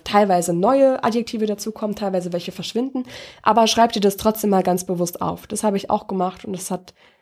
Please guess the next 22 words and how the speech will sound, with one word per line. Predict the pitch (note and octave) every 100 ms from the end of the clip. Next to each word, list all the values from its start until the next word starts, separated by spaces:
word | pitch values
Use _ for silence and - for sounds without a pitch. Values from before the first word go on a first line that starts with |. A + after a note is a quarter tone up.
| _ _ _ _ _ -
sehr, | F#3 G3 A3
sehr | F3+
gut | D#3+ E3 -
getan. | - - - F#3+ _ _ _ _ _ _ _ _ _ _ _ _ -
Und |
der | F3
nächste | F#3 C#4+ C#4
Schritt | - A#3+ A#3
wird | A3
dann | G#3+
sein, | F#3+ F#3+ F#3
und | G#3 G3
darum | F#3+ G3
kümmern | - G3+ F#3+ F3+
wir | -
uns, | F3+ F3+ F3+ - -
ähm, | F3+ E3 F3 F#3+ - _ _ _ _
im | F#3
nächsten, | F3 G#3 A#3 -
in | F#3+
der | F3
nächsten | F#3+ G#3+ G3+ F#3+ F#3 -